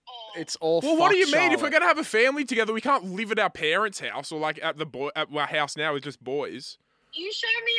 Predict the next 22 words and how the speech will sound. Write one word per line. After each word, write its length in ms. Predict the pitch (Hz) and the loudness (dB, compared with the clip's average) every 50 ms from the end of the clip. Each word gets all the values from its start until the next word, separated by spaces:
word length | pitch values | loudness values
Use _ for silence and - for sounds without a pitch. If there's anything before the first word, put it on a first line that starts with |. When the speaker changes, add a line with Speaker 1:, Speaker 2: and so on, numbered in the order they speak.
| - - 349 | 0 -2 -6
Speaker 1:
a 80 | 294 _ _ _ | -10 _ _ _
photo 440 | - 320 320 320 320 311 285 269 269 - | -8 -4 -4 -2 0 0 0 -2 -4 -6
two 300 | - - 359 381 381 339 311 302 | -8 -4 -2 -2 -2 -2 -2 -4
weeks 160 | 285 - - | -4 -6 -10
ago 140 | 359 - 294 - 226 226 233 - - | -10 -6 -4 -4 -2 -2 -2 -2 -2
of 60 | 240 | -2
a 80 | 254 | -2
girl 300 | 233 - 240 226 226 226 220 | 0 0 0 0 0 -2 -4
that 100 | 220 190 | -4 -4
you 120 | - 214 - - | -6 -8 -8 -8
thought 200 | - - 214 - | -8 -8 -8 -10
was 140 | 466 - 220 - 208 208 | -12 -14 -14 -16 -14 -8
really 320 | 208 214 226 233 226 220 - - - | -6 -6 -4 -2 -4 -4 -4 -6 -8
hot 240 | 202 202 190 185 - - | -8 -6 -6 -8 -6 -6
that 100 | 226 220 | -2 2
you've 80 | 214 208 | 4 4
been 160 | 220 - 233 226 220 | 4 4 2 0 -2
on 60 | 214 | -4
one 240 | 214 214 214 220 220 | -4 -4 -2 -2 -2
date 400 | 220 196 190 190 196 196 175 - | 0 0 2 2 2 0 -2 -6
with. 260 | 185 175 160 165 160 | -10 -8 -8 -8 -10
So, 140 | - - - | -8 -4 -2